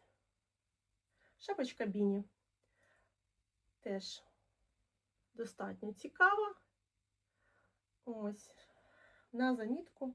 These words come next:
можна собі взяти. Це те, що стосується, е, у мене головних уборів. Небагато.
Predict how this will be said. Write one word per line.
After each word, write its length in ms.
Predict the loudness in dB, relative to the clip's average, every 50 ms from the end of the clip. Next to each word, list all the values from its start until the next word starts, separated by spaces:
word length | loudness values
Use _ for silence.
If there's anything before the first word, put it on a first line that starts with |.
| -12
можна 340 | -12 -8 -6 -6 -4 -4 -6
собі 280 | -6 -6 -6 -4 -4 -4
взяти. 400 | -4 -8 -10 -12 -12 -14 -18 -20 _ -20 -18 -16 -14 -12 -12 -12 -14 -14 -14 -16 -18 -20 -20 _ _ _ _ _ -20
Це 180 | -6 2 4 4 4 2 0
те, 120 | -4 -4
що 180 | -2 -2 -2 -4
стосується, 1160 | -4 -4 -10 -10 -10 -8 -8 -4 -2 -2 -2 -4 -6 -10 -6 0 2 2 4 4 4 2 0 -2 -6 -18 -20 -14 _
е, 460 | -6 -4 -2 -2 -2 0 0 0 -2 -2 -6 -10 -16 -18 -20 -20 -18 -10 -6
у 40 | -4
мене 260 | -2 -2 -2 -2 -2
головних 640 | -2 -2 -2 0 0 0 0 0 0 0 -2 -4 -10 _
уборів. 540 | -4 -4 -2 -2 -4 -6 -6 -6 -8 -10 -12 -16 _ _ _ _ _ -12
Небагато. 1080 | -8 -2 2 4 4 4 2 0 -2 -4 -4 -6 -8 -8 -8 -8 -6 -4 -2 -2 -4